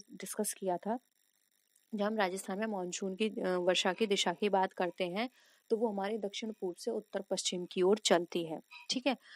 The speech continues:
तो यहाँ पे ऑप्शन बी हमारा राइट आंसर हो जाएगा।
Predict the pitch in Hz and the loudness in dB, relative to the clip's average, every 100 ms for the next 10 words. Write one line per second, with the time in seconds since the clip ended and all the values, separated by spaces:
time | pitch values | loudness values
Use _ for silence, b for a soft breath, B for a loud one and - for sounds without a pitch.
0 | B - 208 196 190 214 180 - 196 180 | B 0 2 4 4 2 0 -2 -4 -2
1 | 214 214 185 180 180 165 170 156 160 - | 0 0 -2 -2 -2 -2 -2 -2 -2 2
2 | 214 214 170 - 139 - 160 | 2 4 0 0 -2 -4 -10